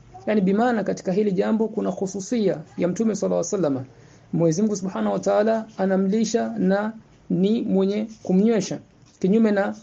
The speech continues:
waja wengine, kwani wao lazima wawe ni wenye kuenda kula chakula na kupata iftar. Ama Mtume sallallahu alaihi wasallam,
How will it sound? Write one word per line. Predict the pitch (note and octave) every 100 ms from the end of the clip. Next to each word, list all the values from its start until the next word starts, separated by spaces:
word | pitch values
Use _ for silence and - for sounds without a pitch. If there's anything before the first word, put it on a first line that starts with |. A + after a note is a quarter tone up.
| - -
waja | F3+ G#3+ G3+
wengine, | F#3+ F#3+ G3 F#3 C#3 C#3 - _ -
kwani | G3+ G3
wao | G3 A3
lazima | G#3 G3 F3 G3+ F#3+ F#3
wawe | F#3 G3+
ni | F#3+
wenye | F3+ F3+ F#3+ - - - - - -
kuenda | - G#3 G#3 F#3
kula | F#3 G3+ G3 F3+
chakula | F#3 E3+ G3+ G3 F#3+ -
na | F3
kupata | E3 E3 G3 F#3+
iftar. | - F#3+ E3 -
Ama | G#3
Mtume | G3 G#3 A3+
sallallahu | G3+ G3 F3 G#3+
alaihi | A3
wasallam, | A#3 A#3